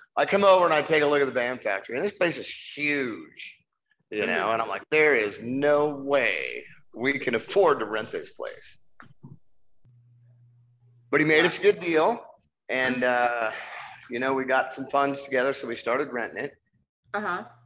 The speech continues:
Speaker 1: And
Speaker 2: Is that, is that where you are right now?
Speaker 1: Yep, that's, I'm pacing around in the band factory right now.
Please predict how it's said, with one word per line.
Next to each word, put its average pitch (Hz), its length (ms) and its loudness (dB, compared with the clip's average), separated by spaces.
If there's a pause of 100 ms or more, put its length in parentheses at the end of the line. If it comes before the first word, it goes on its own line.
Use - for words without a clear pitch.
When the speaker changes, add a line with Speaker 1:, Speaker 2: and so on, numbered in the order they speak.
(400)
Speaker 1:
And 131 600 2
Speaker 2:
Is 107 60 -8
that, - 60 -10
is - 100 -16
that 220 160 -12
where 226 100 -6
you 214 140 0
are 196 140 2
right 180 180 -2
now? 220 320 -8 (720)
Speaker 1:
Yep, 170 240 4
that's, 127 300 -2
I'm 139 320 2
pacing 135 360 -2
around 127 280 -2
in 123 60 -8
the 120 80 -8
band 117 280 -4
factory 110 340 -6
right 101 200 -2
now. 64 260 -10